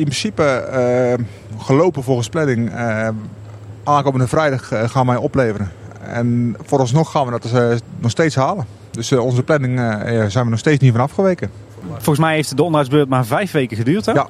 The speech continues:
Speaker 1: inderdaad.
Speaker 2: Eh, waar in eerste instantie volgens mij acht weken, eh, voor stond.
Speaker 1: In eerste instantie, eh, zijn er acht weken gepland. Ehm, Efteling hanteert een, eh, een, eh, lean planning, waardoor eigenlijk iedereen, eh,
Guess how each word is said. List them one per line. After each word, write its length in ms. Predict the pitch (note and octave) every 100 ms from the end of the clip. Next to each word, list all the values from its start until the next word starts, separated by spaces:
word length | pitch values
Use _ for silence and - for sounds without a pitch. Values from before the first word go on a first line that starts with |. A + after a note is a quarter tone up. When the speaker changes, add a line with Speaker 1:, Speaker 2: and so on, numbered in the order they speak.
| -
Speaker 1:
inderdaad. 420 | B2 A#2 G#2 -
Speaker 2:
Eh, 140 | B2+ B2
waar 220 | B2 B2
in 60 |
eerste 220 | C3 C#3 -
instantie 300 | A#2+ A#2+ -
volgens 220 | C3 B2
mij 180 | A#2+ C#3
acht 200 | - F#3
weken, 560 | G3 F#3+ F3+ F#3 F3 F3
eh, 60 | D#3
voor 120 | D#3+
stond. 180 | - B2+
Speaker 1:
In 40 |
eerste 160 | E3+ E3+
instantie, 540 | D3+ E3 C#3+ - C3+ B2
eh, 280 | A#2 A#2+
zijn 160 | A#2 A#2+
er 60 | A#2+
acht 160 | D3+
weken 440 | C3+ B2+ B2 A2+ G#2+
gepland. 400 | - C#3 F#3+ - - -
Ehm, 680 | A2+ A#2 A2+ A2 G#2+ G#2+ G#2 G2+ F2+ - - - - - - - -
Efteling 400 | - D#3+ D#3 C#3
hanteert 440 | B2 C3+ D#3+ C#3 A#2+
een, 200 | B2 B2
eh, 300 | B2 A#2+ G2
een, 180 | A2+ A#2
eh, 180 | A2+
lean 200 | A#2 E3
planning, 340 | D#3+ D#3 D3 D3
waardoor 200 | C3 B2+
eigenlijk 300 | A#2+ A#2+ -
iedereen, 360 | C#3 C#3 C3
eh, 300 | B2 B2 B2